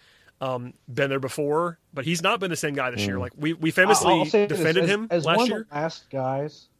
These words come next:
Speaker 3: as one of the last guys added to this roster, if Luke Jackson comes in in a one-run playoff game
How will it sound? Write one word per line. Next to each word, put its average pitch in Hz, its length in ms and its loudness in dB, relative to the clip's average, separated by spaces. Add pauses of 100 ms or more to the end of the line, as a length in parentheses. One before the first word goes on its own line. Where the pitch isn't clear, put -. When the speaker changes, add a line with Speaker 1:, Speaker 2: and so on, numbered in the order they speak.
(360)
Speaker 3:
as 127 160 -2
one 185 140 2
of 196 60 0
the 180 80 4
last 135 340 0
guys 139 260 0
added 123 300 -6
to 127 80 -10
this 127 180 -10
roster, 127 340 -2
if 117 200 -4
Luke 180 160 -2
Jackson 156 500 2
comes 135 320 -2
in 123 180 0
in 120 120 -4
a 110 60 -2
one-run 120 520 0
playoff 120 400 0
game 135 360 0